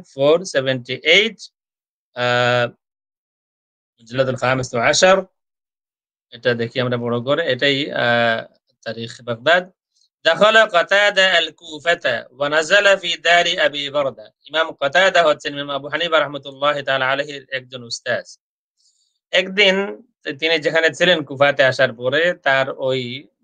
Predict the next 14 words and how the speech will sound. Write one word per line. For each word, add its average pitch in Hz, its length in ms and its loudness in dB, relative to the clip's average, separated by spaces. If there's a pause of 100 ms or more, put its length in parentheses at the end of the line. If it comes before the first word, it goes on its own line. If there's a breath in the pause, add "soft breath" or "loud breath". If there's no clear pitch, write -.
(140)
আ-, 131 160 -2
আ-, 131 160 -12
বাসস্থানে 127 760 -2
অনেক 180 380 2
মানুষ 180 360 4
জমা 143 300 4
হন, 160 260 2
আবু 143 200 -2
হানিফাও 135 460 2
ছিলেন, 151 360 -2
সেখানে 147 360 -6
প্রশ্ন 143 320 -4
উত্তর 139 340 0
হবে। 127 300 0